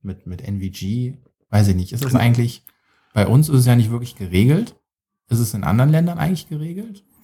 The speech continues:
Speaker 2: Ja, du hast europäische Länder, die verbieten dir nachts W F A zu fliegen, ja.
Speaker 1: Ach so, ja, das,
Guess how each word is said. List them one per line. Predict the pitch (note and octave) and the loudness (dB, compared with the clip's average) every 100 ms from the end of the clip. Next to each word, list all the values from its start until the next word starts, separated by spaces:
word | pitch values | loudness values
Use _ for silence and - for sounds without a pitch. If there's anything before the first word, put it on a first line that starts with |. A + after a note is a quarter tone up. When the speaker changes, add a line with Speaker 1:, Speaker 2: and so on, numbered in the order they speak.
| _ _ - | _ _ -2
Speaker 2:
Ja, | B2 C3+ | 2 2
du | D3+ | 2
hast | C#3 D3+ | 2 0
europäische | C#3+ B2 B2+ C3+ E3+ | -2 -2 0 0 0
Länder, | B2 B2+ | 0 0
die | C#3+ A#2+ | 0 -2
verbieten | A2+ G#2 A#2 | -4 -4 -6
dir | C3 | -6
nachts | A#2+ G#2+ - | -4 -6 -8
W | - | -10
F | G#2+ - | -10 -10
A | |
zu | - - | -14 -18
fliegen, | - G2+ G2+ _ | -18 -18 -20 _
ja. | - - _ - - | -18 -18 _ -18 -2
Speaker 1:
Ach | |
so, | D#3 | 2
ja, | F#3 | 4
das, | A#2+ | 2